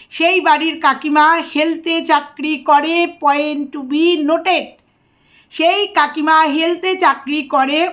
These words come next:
ওদের বাড়ির, আহ, ওদিকেই ওনার অফিস।" বুঝতে পেরেছ? কারণ আমরা জানি কিন্তু যে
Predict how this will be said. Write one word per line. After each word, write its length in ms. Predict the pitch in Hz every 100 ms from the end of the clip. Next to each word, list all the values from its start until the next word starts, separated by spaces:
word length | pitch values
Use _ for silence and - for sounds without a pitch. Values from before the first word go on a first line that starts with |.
| -
ওদের 440 | 262 285 311 339
বাড়ির, 600 | 285 262 247 294 320 330 _ _ _ -
আহ, 340 | 226 226 220 - 294
ওদিকেই 760 | 302 339 359 339 269 208 - _ _ _ _ _ _ -
ওনার 460 | 262 294 311 403
অফিস।" 640 | 392 285 269 294 262 214 - - _ _
বুঝতে 220 | 262 247 330
পেরেছ? 300 | 359 370 302 202 - _ -
কারণ 340 | 240 277 311
আমরা 240 | 247 240
জানি 340 | 233 220 226 285
কিন্তু 520 | 330 302 320 381 359
যে 360 | 247 247 247